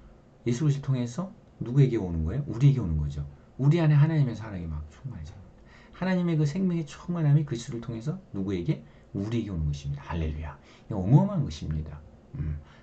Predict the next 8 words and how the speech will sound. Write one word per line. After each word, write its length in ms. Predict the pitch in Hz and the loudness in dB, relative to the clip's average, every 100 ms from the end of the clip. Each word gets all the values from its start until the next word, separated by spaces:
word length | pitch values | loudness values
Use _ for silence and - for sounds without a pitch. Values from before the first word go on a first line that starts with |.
| - | -8
그래서 440 | 101 98 147 185 - - - - | -6 -2 -2 -4 -6 -20 -20 -12
우리가 360 | 98 98 87 95 | -6 -4 -4 -6
세상에, 580 | - 117 104 92 107 143 - | -6 -6 -4 -4 -4 -6 -6
예, 140 | 78 - | -10 -10
빛이라라고 540 | - 139 92 82 104 | -4 -2 -2 -6 -6
말, 240 | 135 76 76 - | -4 -4 -8 -8
말하는 340 | 80 80 78 | -4 -2 -2
것입니다. 500 | 78 - - - - | -4 -8 -12 -14 -18